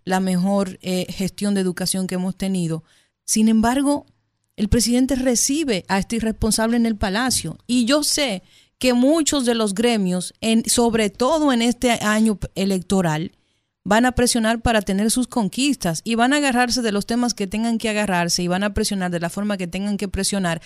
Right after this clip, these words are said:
hasta llegar ahí. Entonces nosotros tenemos un ministro de Interior y Policía, pero el presidente tiene que reunirse semanalmente para darle seguimiento al, al plan.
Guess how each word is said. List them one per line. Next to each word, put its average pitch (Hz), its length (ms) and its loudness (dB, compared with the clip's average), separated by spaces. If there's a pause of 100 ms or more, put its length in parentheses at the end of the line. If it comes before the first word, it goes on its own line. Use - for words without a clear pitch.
(180)
hasta 190 300 -4
llegar 180 320 0
ahí. 175 400 -2 (220)
Entonces 254 260 -2
nosotros 247 520 0 (180)
tenemos 262 560 2
un 311 80 2
ministro 285 320 2
de 269 60 2
Interior 220 300 0
y 233 60 -2
Policía, 226 460 -2
pero 202 140 -4
el 180 60 -4
presidente 202 400 -4
tiene 220 220 -6
que 220 100 -8
reunirse 208 400 -2
semanalmente 190 760 -4
para 170 220 -4
darle 180 220 -2
seguimiento 175 540 -4
al, 165 220 -4
al 165 180 -6
plan. 165 320 -8